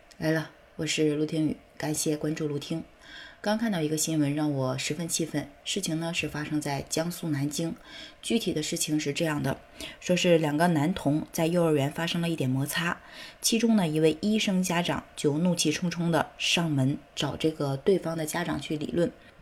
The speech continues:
而对方孩童的父母似乎并不在家，家里只有年迈的爷爷和奶奶。这个医生家长呢，首先是对着这个五岁的男童讲道理，告诉他不能打人，不能打别人的头，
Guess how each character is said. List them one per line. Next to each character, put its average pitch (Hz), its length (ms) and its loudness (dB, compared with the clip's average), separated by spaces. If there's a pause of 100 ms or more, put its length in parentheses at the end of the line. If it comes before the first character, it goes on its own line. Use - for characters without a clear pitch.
而 185 180 4
对 226 200 4
方 196 180 -2
孩 175 160 0
童 185 160 0
的 180 80 0
父 214 180 0
母 143 280 2 (100)
似 - 220 0
乎 156 240 2
并 165 200 0
不 151 60 0
在 147 160 0
家， 151 300 0 (420)
家 214 160 8
里 208 100 6
只 175 120 2
有 185 140 4
年 156 200 6
迈 196 180 2
的 160 120 2
爷 151 180 4
爷 185 60 2
和 190 140 -2
奶 165 200 2
奶。 139 260 0 (460)
这 190 100 2
个 160 140 8
医 170 140 4
生 180 180 2
家 170 160 0
长 156 240 4
呢， 135 160 2
首 143 180 -2
先 165 220 2
是 175 160 0
对 180 180 2
着 160 120 2
这 165 120 4
个 156 120 4
五 147 180 0
岁 180 180 2
的 160 100 4
男 147 200 2
童 151 180 4
讲 147 220 0
道 208 180 6
理， 123 160 2 (380)
告 175 160 4
诉 - 120 -10
他 160 300 -4 (400)
不 247 160 8
能 170 160 4
打 156 160 0
人， 131 300 4 (280)
不 190 120 2
能 160 160 8
打 156 120 2
别 139 160 4
人 175 120 2
的 185 80 0
头， 151 340 0